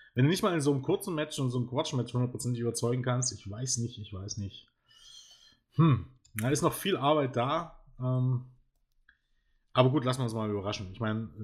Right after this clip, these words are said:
ich denke auch, die wird irgendwie die nächste Herausforderin sein. Aber ich denke ebenso, dass das jetzt die Qualität nicht auf ein neues Level heben wird. Befürchte ich. Also ich denke,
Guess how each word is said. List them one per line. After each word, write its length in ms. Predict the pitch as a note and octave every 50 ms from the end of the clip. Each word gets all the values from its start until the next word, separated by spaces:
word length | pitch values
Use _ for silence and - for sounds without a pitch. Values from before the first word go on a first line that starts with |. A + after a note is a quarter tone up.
| G2+
ich 160 | G2 - - _
denke 360 | - - A#2 G#2 A#2+ A#2+ A#2+ A2+
auch, 220 | A2+ A#2+ A#2+ -
die 160 | - A2 G#2
wird 100 | A2 G#2
irgendwie 240 | G#2 A2+ A2 A2 G#2+
die 120 | G#2 G#2
nächste 320 | G2+ G#2 A2 A2 - - G#2+
Herausforderin 680 | G#2 G2 G2 A2+ A#2+ - A#2+ A2+ A2 G#2+ G#2+ G#2+ G#2+
sein. 320 | G#2 G#2+ G#2 G#2 G#2 G#2+ G#2 - - _ _ _ _ _ _ _ _ _ _ _ _ _ -
Aber 840 | - G#2 G2+ G#2 G2+ G2 G#2 G2+ G2 G2 G2 F#2+ F#2 F#2 - - -
ich 380 | - - G2 - - - - _
denke 400 | - G2+ G2+ G2+ G2+ F#2 - G2+ F#2+ F#2+ -
ebenso, 800 | - A2 A#2+ A#2 A2+ A2 G#2 G2 G2+ G#2 G2+ G2+ G2+ G2+ G2+ G#2 F2+ - -
dass 200 | G#2 G2 - -
das 160 | A2 G2+ -
jetzt 240 | G#2 F#2 - - -
die 40 | -
Qualität 420 | - G#2 G2+ G2+ - G#2 G2 F#2+
nicht 200 | G2 G#2+ A2+ A2
auf 80 | G2 F2+
ein 100 | G2+ G2+
neues 220 | G2 F#2+ F#2+ F#2+
Level 240 | G2 G#2 G#2+ G2 E2
heben 220 | F2 F#2 F2 E2
wird. 300 | D#2+ E2 E2 - - F2 - _ _ _ - _ _ _ _ _ -
Befürchte 400 | G#2 - - G#2+ G2+ - - F#2+
ich. 180 | F2+ F2 - -
Also 140 | G2+ G2 G2
ich 80 | G2
denke, 420 | - G#2+ G#2+ G#2+ A2 G#2 G#2 G2